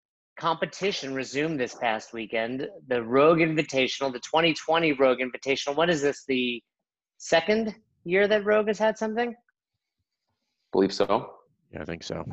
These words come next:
Speaker 1: What was back in action, other than the U F C? Was there a little bit of golf or something this weekend? Was golf back?
Speaker 2: Yeah, go-, yep, I think so.
Speaker 1: Go-, <laughs> you think so? You don't follow golf, Todd?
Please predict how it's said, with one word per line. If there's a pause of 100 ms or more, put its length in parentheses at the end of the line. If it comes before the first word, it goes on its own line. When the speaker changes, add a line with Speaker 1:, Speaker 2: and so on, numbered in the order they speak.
(340)
Speaker 1:
What
was
back
in
action,
other
than
the
U
F
C? (760)
Was
there
a
little
bit
of
golf
or
something
this
weekend? (1200)
Was
golf
back? (140)
Speaker 2:
Yeah,
go-, (760)
yep, (520)
I
think
so. (840)
Speaker 1:
Go-,
<laughs>
you
think
so? (400)
You
don't
follow
golf,
Todd?